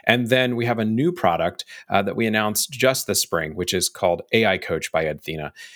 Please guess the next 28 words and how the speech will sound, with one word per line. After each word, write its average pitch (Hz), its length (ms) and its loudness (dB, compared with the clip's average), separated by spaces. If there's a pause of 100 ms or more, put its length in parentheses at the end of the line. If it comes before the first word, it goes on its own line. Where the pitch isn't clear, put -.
(200)
And, 82 440 -2
uh, 82 220 0
you 110 80 -2
know, 117 80 2
this 120 140 -2
is 127 100 2
something 117 220 2
we're 104 140 2
really 110 600 0 (260)
excited 101 520 2
about 80 340 0
because 87 540 0 (360)
it 110 200 4
really, 139 540 0
uh, 107 320 2
shifts - 580 0 (340)
how 127 240 2
we're 113 220 2
using 120 800 0
the 104 120 2
tools 123 460 2
for 101 160 -2
video 110 640 2 (140)
reflection 117 760 0 (280)
and 95 120 -6
video 92 220 2
analysis 95 720 2 (380)
and, 95 640 0